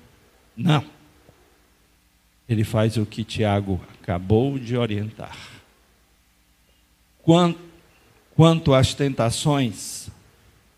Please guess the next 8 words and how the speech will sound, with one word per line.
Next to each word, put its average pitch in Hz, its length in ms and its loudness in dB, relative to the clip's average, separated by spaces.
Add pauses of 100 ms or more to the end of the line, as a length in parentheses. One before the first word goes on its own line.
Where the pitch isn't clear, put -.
(880)
todos 170 460 4
são 135 260 0
igualmente 131 960 -2
vulneráveis. 120 960 -4 (120)
Foi 120 160 2
a 110 60 0
primeira 104 380 0
lição. 98 360 -10